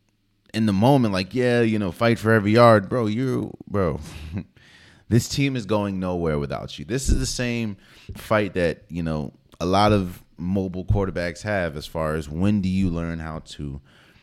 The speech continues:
fight for the next yard or when do you learn how to just slide? I'm not saying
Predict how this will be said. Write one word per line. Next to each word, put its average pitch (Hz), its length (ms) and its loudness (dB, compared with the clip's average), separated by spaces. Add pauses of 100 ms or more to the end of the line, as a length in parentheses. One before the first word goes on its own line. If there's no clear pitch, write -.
(380)
fight 87 380 -2
for 85 180 -6
the 73 80 -8
next 73 320 -8
yard 117 340 0
or 95 100 -2
when 90 200 -4
do 92 60 -4
you 92 80 -4
learn 87 160 -10
how 87 100 -10
to 80 80 -10
just 73 300 -12
slide? - 460 -8 (540)
I'm 135 160 -2
not 160 220 6
saying 120 600 2